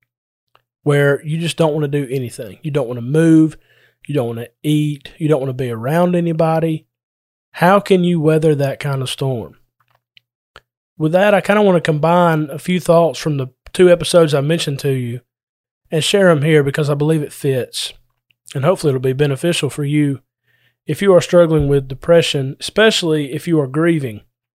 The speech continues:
and this is a part of that cycle. What do I do when I'm striving to weather the storm of depression?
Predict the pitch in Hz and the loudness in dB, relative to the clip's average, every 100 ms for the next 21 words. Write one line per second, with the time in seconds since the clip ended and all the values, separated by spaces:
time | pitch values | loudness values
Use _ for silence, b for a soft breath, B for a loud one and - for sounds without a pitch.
0 | _ _ - 143 151 151 139 156 151 139 | _ _ -8 -4 -2 -2 -4 0 0 0
1 | 131 127 - 139 123 - - _ _ _ | -4 -4 -4 -6 -6 -12 -20 _ _ _
2 | _ _ _ _ _ _ _ _ _ _ | _ _ _ _ _ _ _ _ _ _
3 | _ _ _ _ _ _ _ - 220 202 | _ _ _ _ _ _ _ 0 4 4
4 | 156 143 117 107 _ _ _ _ _ _ | 4 2 0 -4 _ _ _ _ _ _
5 | _ _ _ _ _ _ - - 156 147 | _ _ _ _ _ _ -20 -8 -2 -2
6 | 139 170 160 151 143 147 139 160 160 160 | 0 2 2 2 -2 -2 0 0 -2 -6
7 | - 160 139 120 123 _ - 131 117 113 | 0 0 0 -2 -8 _ -12 -12 -12 -6
8 | 151 135 - - | -4 -2 -6 -14